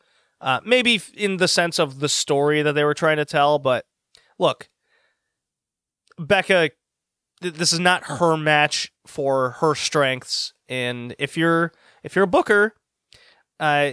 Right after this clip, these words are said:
and you're, and you're making a card and you're trying to think of a blow-off match, y-,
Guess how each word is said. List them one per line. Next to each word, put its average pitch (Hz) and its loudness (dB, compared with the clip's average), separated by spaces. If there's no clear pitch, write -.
and 160 -6
you're, 160 -4
and 160 -10
you're 165 -4
making 165 -2
a 165 -4
card 156 2
and 143 -6
you're 139 -4
trying 160 0
to 147 -2
think 170 -2
of 147 0
a 139 -2
blow-off 151 2
match, 156 0
y-, 156 -20